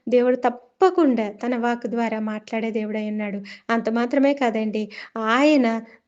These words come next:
తన కృపలో మనందరినీ కూడా జ్ఞాపకం చేసుకుని, ఆయన కృప కొరకై కనిపెట్టు వారిలో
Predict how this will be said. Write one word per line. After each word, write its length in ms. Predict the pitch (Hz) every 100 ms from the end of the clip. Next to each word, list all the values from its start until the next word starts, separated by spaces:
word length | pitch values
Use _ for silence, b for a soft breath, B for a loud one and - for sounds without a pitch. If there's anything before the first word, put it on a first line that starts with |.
| 247
తన 140 | 254
కృపలో 560 | 294 294 269 277 214 208
మనందరినీ 800 | 226 226 247 269 311 330 359 349
కూడా 180 | 349 349
జ్ఞాపకం 480 | 294 240 233 233 220
చేసుకుని, 560 | 220 208 - 220 214 214 B B
ఆయన 320 | 214 233 269
కృప 360 | 262 - 277 302
కొరకై 440 | 320 330 339 349
కనిపెట్టు 500 | 359 320 240 240 240
వారిలో 400 | 214 208 214 214